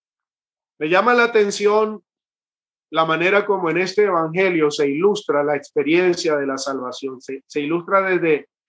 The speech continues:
desde varias verdades. El Señor dice: "Yo soy el pan de vida,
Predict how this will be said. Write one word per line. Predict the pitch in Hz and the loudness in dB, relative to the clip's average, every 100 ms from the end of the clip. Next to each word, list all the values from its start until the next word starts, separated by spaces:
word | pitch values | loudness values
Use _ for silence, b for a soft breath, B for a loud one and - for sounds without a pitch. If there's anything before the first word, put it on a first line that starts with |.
| _ _ _ _ | _ _ _ _
desde | 156 147 151 151 - _ _ _ _ _ _ _ _ _ _ _ | 0 2 2 2 -4 _ _ _ _ _ _ _ _ _ _ _
varias | 139 185 208 208 180 | 0 2 4 2 0
verdades. | 165 147 139 131 117 - _ _ _ _ _ _ _ _ _ _ _ _ _ _ _ _ _ _ | -2 -2 -2 -4 -6 -14 _ _ _ _ _ _ _ _ _ _ _ _ _ _ _ _ _ _
El | 143 | -12
Señor | 139 147 160 185 | -6 -2 0 2
dice: | 196 196 202 196 196 _ _ _ _ _ _ | 2 2 2 2 -2 _ _ _ _ _ _
"Yo | 127 175 | -4 -2
soy | 185 208 196 | 2 2 2
el | 196 190 | 0 0
pan | 202 202 208 | 2 2 2
de | 196 | -2
vida, | 185 185 156 95 | 0 0 -2 -4